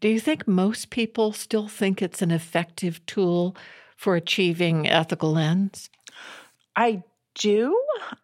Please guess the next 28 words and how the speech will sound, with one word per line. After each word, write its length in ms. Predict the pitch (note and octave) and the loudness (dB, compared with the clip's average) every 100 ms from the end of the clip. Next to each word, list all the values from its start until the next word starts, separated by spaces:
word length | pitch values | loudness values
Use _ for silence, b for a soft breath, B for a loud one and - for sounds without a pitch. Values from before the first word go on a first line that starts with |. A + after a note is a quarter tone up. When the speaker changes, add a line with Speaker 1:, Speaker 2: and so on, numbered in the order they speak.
| _ _ - | _ _ -2
Speaker 2:
I 140 | G3+ | -2
think 600 | A3 D4+ D4+ C#4 G#3 - | -2 -2 -4 -4 -8 -8
boycotting, 1080 | A3+ A3+ A#3+ - B3 A3 G#3 G#3 G3 F#3+ F#3+ B B B B B B B _ - | 0 0 0 -2 0 2 2 -2 -2 -2 -4 B B B B B B B _ -2
if 260 | G3+ G3 F#3+ | -2 0 -2
you 120 | F3 | 0
were 180 | E3+ D#3+ | 2 2
to 180 | - | 0
ask 360 | D3+ D3+ D3+ - | 0 0 -2 -8
a 40 | |
researcher, 1000 | D3 D#3 F3 A3+ - D#4+ - F4 F4 G4+ - - - | -6 -6 -6 -6 -4 -4 -2 -2 -2 -2 -6 -12 -4
is 380 | G3 G3 F#3 F#3 | 0 2 0 -2
something 480 | - B3 B3+ D4 B3 | -2 -2 -2 0 0
that's 300 | G#3 - F3+ | -2 -4 -10
really 420 | E3 G#3+ A#3 A#3 | -4 -2 0 -2
hard 760 | A3 - G3 F#3+ F#3 F#3 F3 - - | -4 -2 0 2 2 0 -4 -8 -8
to 120 | F3+ | -6
measure. 840 | D#3+ D#3 D3+ D3 C3+ - - D3+ - _ b b b b b | -2 0 0 -2 -4 -6 -8 -10 -18 _ b b b b b
So 400 | - - G3 F3 | -20 -2 0 2
if 120 | F3+ - | 0 -4
you 280 | G3 A3+ | -2 0
would 160 | A3 G3+ | 0 -2
say, 300 | - F#3+ F#3 | 0 0 0
"How 320 | F#3 G4+ G#4 | 0 0 0
often 500 | - A3 G#3+ G3+ F3 | 2 0 0 -4 -4
do 100 | D#3+ | -4
you 180 | E3+ G3+ | -6 -6
boycott 640 | E3 E3 F3 - E3 C#3 | -2 -2 -2 0 -2 -2
Chick-fil-A?" 960 | - D#3+ C#3 - D#3 B2+ A2+ - - | -4 -6 -6 -8 -6 -4 -4 -4 -8